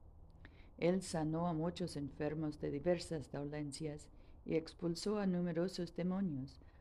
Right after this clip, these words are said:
a los que no les permitía hablar porque lo conocían. Muy de ma-, madrugada,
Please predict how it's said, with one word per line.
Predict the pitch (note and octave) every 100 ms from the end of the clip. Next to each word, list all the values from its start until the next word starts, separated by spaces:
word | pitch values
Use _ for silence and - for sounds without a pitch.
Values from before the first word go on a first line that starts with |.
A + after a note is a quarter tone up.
| -
a | D3
los | D#3 E3
que | -
no | D3+ D#3
les | E3 D#3+
permitía | E3+ D3+ D3+ D3 D#3
hablar | D#3 D#3+ F#3+ D#3 C3+
porque | D#3+ - D#3+
lo | C#3+
conocían. | C3 C#3+ C3+ - F3 C#3+ C3 - - - - - - - - - - - - - - - - - - - - -
Muy | A3+ A#3
de | A#3+
ma-, | G#3+ - -
madrugada, | F#3 F3+ F3+ D#3+ D#3+ D3 D3+